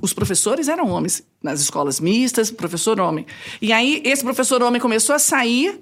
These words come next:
né, da, da educação básica,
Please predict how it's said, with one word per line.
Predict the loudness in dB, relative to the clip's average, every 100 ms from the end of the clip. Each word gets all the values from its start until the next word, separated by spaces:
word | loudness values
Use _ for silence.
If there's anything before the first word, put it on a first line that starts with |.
| -2
né, | 2 2 0 -8 -6
da, | 2 4 4
da | 2 2
educação | 2 0 0 0 0 -2
básica, | 0 4 4 4 2 -2 0 -2